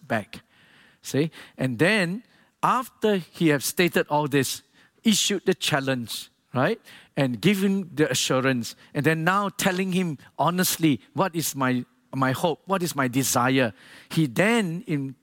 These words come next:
in the fourth action he did was beautiful. He then began to express personal confidence in Philemon. So verse twenty-one goes on to say this, "Confident of your obedience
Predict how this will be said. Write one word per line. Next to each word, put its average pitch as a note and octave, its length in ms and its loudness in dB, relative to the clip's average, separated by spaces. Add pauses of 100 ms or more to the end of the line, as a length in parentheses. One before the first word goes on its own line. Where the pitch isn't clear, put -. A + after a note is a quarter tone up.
(100)
in C#3 380 -2
the C3 120 0
fourth - 440 -2
action D3+ 380 -2
he C3 120 -2
did D3 180 2
was C3 160 -4
beautiful. D#3 560 0 (280)
He E3+ 140 4
then A3 400 0
began E3+ 380 0
to - 140 -4
express - 580 0 (240)
personal A3 560 0
confidence E3 960 -2 (340)
in C#3 440 0 (140)
Philemon. A#2+ 600 0 (560)
So D3 180 0
verse D#3 280 2
twenty-one F3+ 600 0 (320)
goes D3 220 2
on D#3 160 0
to D#3+ 80 -2
say F3+ 200 2
this, D3+ 220 0 (260)
"Confident A#3+ 880 -2 (100)
of E3+ 220 -4
your D#3+ 260 0
obedience D#3 760 0